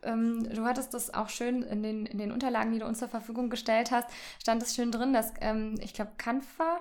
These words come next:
aber korrigier mich, wenn's, äh, wenn's nicht stimmt, ähm, gesagt hat, es ist die wichtige Aufgabe des Therapeuten, ähm, den Patienten in der Therapie, ähm, zu motivieren und, ähm,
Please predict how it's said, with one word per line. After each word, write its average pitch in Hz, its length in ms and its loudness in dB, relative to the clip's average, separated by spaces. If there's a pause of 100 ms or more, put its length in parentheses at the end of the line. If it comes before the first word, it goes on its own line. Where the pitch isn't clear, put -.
(120)
aber 214 180 -2
korrigier 220 320 -6
mich, 262 160 -2
wenn's, 233 240 0
äh, 220 240 0
wenn's 226 220 -4
nicht 233 120 -4
stimmt, 269 320 0 (380)
ähm, 240 220 4
gesagt 233 260 4
hat, 240 140 4
es 233 140 -4
ist - 340 -2
die 233 100 0
wichtige 262 420 0
Aufgabe 262 380 4
des 220 140 -4
Therapeuten, 247 960 0 (320)
ähm, 226 180 2
den 226 160 2
Patienten 233 600 2
in 247 160 2
der 247 100 4
Therapie, 247 760 0
ähm, 226 380 0
zu 226 140 -2
motivieren 285 960 2
und, 226 340 -2
ähm, 226 360 -2